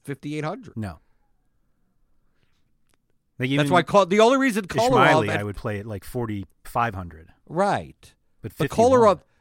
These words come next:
Speaker 1: the only reason why he looks attractive at fifty-five hundred is because we know Pellegrini's out.
Speaker 2: Right.
Speaker 1: If Pellegrini was in, you'd go, "Why are you paying fifty-five hundred
Speaker 2: Yeah,
Speaker 1: for
Speaker 2: you would never
Speaker 1: Kolarov?"
Speaker 2: pay
Speaker 1: He,
Speaker 2: that much, yeah.
Speaker 1: Right, he should, he should be forty-nine hundred, right? I mean, it's the same thing.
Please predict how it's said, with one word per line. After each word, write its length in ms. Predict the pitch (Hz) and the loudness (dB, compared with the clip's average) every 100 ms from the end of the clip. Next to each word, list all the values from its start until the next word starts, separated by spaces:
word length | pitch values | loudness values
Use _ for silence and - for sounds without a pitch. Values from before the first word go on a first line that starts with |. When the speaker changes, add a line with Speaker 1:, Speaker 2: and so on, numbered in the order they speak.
| _ | _
Speaker 1:
the 140 | - 170 | -8 -4
only 220 | 196 240 | -2 -2
reason 280 | 233 208 180 | -4 -4 -2
why 160 | 170 | 0
he 160 | 160 160 | -2 -6
looks 420 | 165 165 - - _ _ _ | -10 -12 -14 -20 _ _ _
attractive 540 | - - 165 170 - 131 | -12 -6 -2 -2 -4 -8
at 80 | 123 | -6
fifty-five 540 | 147 - 135 135 127 | -8 -10 -4 -4 -2
hundred 320 | 156 135 117 | -4 -4 -10
is 180 | 139 131 | -8 -10
because 400 | 143 131 147 131 | -10 -6 -6 -6
we 80 | 135 | -6
know 140 | 131 | -6
Pellegrini's 640 | 123 135 127 117 143 113 - - | -6 -10 -10 -10 -8 -10 -12 -12
out. 320 | 131 - - | -12 -14 -6
Speaker 2:
Right. 200 | 247 - _ _ _ _ _ _ | -4 -4 _ _ _ _ _ _
Speaker 1:
If 80 | 139 | -4
Pellegrini 420 | 202 233 226 208 | -2 0 -2 -2
was 160 | 165 | -4
in, 280 | 160 240 160 | 0 -2 -2
you'd 160 | 175 165 | -8 -4
go, 200 | 170 170 | -2 -2
"Why 260 | 170 175 | -2 -2
are 20 | 190 | -2
you 100 | 190 | -4
paying 220 | 214 208 | -4 -2
fifty-five 420 | 208 208 220 226 | -4 -4 -4 -4
hundred 160 | 247 156 | -4 -4
Speaker 2:
Yeah, 60 | |
Speaker 1:
for 60 | 131 | -2
Speaker 2:
you 80 | 277 | 0
would 80 | 294 | 0
never 200 | 160 135 | 0 -2
Speaker 1:
Kolarov?" 40 | |
Speaker 2:
pay 60 | 104 | -6
Speaker 1:
He, 40 | |
Speaker 2:
that 120 | 90 82 | -10 -16
much, 240 | 85 - | -20 -16
yeah. 60 | 127 | -4
Speaker 1:
Right, 220 | 262 165 | 0 0
he 80 | 127 | -2
should, 160 | 180 | -4
he 120 | 160 170 | -6 -4
should 160 | 185 | -6
be 140 | 180 180 | -6 -12
forty-nine 560 | - 196 208 214 226 | -6 -4 -2 0 0
hundred, 400 | 208 240 202 - _ | 0 -2 -6 -20 _
right? 240 | 147 151 | -6 -6
I 60 | 156 | -6
mean, 200 | 151 147 | -10 -12
it's 220 | 151 131 | -16 -16
the 60 | 147 | -10
same 220 | 175 175 | -8 -10
thing. 240 | 165 262 | -10 -12